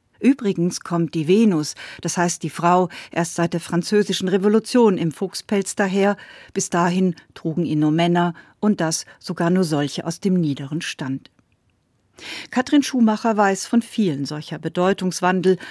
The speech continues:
auf unterhaltsame und kluge Weise zu erzählen. So besucht sie etwa einen politisch korrekten Frankfurter Pelzhändler, der nunmehr alte Pelze zweitverwertet.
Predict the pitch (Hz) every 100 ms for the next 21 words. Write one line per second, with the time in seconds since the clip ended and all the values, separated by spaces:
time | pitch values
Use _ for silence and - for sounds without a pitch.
0 | - 175 - 185 180 208 220 - 208 196
1 | 202 185 - 196 - 254 269 190 160 175
2 | 175 165 - - 160 - 185 147 135 156
3 | _ _ _ - - - 165 190 254 -
4 | 226 214 - - 185 185 170 175 165 214
5 | - - 160 175 - - 160 170 196 -
6 | 170 165 - 196 196 - 160 156 170 170
7 | - - - - 214 226 262 240 214 190
8 | - 180 190 180 - 175 160 - 180 -
9 | - 180 - - 143 143 147 - -